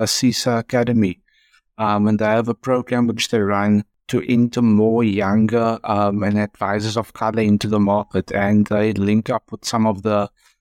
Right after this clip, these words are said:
top practices all over the country now. I was actually part of the, the first group, um, which they ran in twenty sixteen, if I'm not mistaken. And even through the, the introductory work I,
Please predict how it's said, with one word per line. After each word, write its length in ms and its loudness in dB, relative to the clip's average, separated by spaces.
top 200 -4
practices 720 -2
all 160 0
over 160 0
the 120 -2
country 360 -2
now. 260 0
I 60 0
was 180 -2
actually 300 0
part 320 -2
of 120 -10
the, 260 -2
the 80 -10
first 420 -2
group, 380 -2
um, 180 2
which 220 -2
they 100 0
ran 400 2
in 120 4
twenty 420 2
sixteen, 520 -4
if 140 -2
I'm 80 2
not 180 2
mistaken. 520 -2
And 600 2
even 260 0
through 260 0
the, 220 0
the 100 -2
introductory 720 0
work 400 0
I, 160 -2